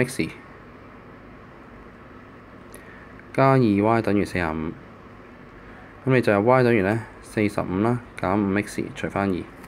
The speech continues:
噉你第三呢，就係畫返啦，X Y啦。好啦，噉呢個呢，就擺個一落去，<clears throat> 就出二十嘅。噉都唔係唔得嘅，勉強都畫到嘅，一二十喺度咯。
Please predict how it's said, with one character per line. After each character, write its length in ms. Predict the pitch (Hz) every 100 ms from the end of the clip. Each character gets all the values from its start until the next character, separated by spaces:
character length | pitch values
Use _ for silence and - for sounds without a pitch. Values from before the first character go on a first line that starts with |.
| - - - - - - - - - - - - -
噉 160 | 117 110
你 60 |
第 160 | 101 95
三 300 | - 127 123
呢， 200 | 127 123 -
就 120 | -
係 40 | 90
畫 100 | 90
返 220 | 113 110
啦 100 | 95
，X 240 | - - -
Y 220 | 113 113
啦。 160 | 117 127 - - - - - -
好 80 | 113
啦， 120 | 113 -
噉 180 | 107 113
呢 140 | 135 135
個 160 | 123
呢， 220 | 120 120
就 240 | 107 101 90
擺 340 | 90 90 95
個 680 | 107 101 98 95 95 92 92 101 - - - - - - - -
一 140 | 135 135
落 280 | - 110 92
去， 280 | 98 98 - - -
<clears throat> 280 | 147 120 - -
就 100 | 98
出 120 | 139
二 40 |
十 360 | 101 87 85 85 80
嘅。 140 | 82 - - - - - - -
噉 100 | 101
都 140 | 131 123
唔 80 |
係 100 | 82
唔 80 | 82
得 100 | 110
嘅， 220 | 107 104
勉 200 | 113 98
強 100 | 98
都 60 | 104
畫 100 | 95
到 120 | 87
嘅， 100 | 90
一 80 | 101
二 180 | 98 90
十 120 | 87
喺 100 | 92
度 120 | 92
咯。 140 | 90